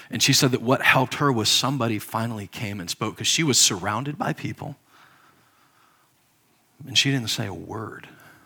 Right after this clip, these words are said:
until someone started pressing in. And parenthetically, wasn't me. And I'm not proud of that. But somebody pr-, dove into the cave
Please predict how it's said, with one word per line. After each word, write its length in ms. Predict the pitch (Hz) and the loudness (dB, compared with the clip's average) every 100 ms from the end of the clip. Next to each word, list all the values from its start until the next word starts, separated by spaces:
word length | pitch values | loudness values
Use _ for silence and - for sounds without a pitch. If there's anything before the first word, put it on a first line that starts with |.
| _ _ _ _ _ _ - - - | _ _ _ _ _ _ -20 -20 -10
until 220 | 110 - | -6 -2
someone 320 | 113 120 127 | -2 0 -2
started 280 | 127 117 110 | -4 -4 -6
pressing 500 | - - 107 - 123 | -6 -2 -2 -2 -4
in. 280 | 110 92 82 _ _ - - | -6 -10 -14 _ _ -20 -18
And 160 | 101 | -12
parenthetically, 640 | - 135 131 143 135 101 90 | -2 0 0 -2 -2 -8 -10
wasn't 340 | 95 110 101 87 | -8 -6 -6 -10
me. 280 | 101 92 - 78 - - _ _ _ _ _ _ _ _ _ _ _ | -12 -12 -14 -16 -18 -20 _ _ _ _ _ _ _ _ _ _ _
And 100 | 107 | -6
I'm 100 | 104 | -4
not 200 | 107 - | -4 -8
proud 340 | - - 101 90 | -6 -2 -2 -4
of 120 | - | -10
that. 240 | 104 101 - _ _ _ _ _ _ _ _ _ - - | -12 -12 -18 _ _ _ _ _ _ _ _ _ -20 -8
But 120 | 104 | -4
somebody 440 | - 113 120 120 107 | 0 0 2 0 0
pr-, 360 | - - - | -6 -14 -12
dove 340 | 101 107 107 113 | -6 -4 -2 -4
into 220 | 104 - | -6 -8
the 120 | 87 | -8
cave 640 | - - 90 73 - 80 | -6 -6 -6 -6 -10 -12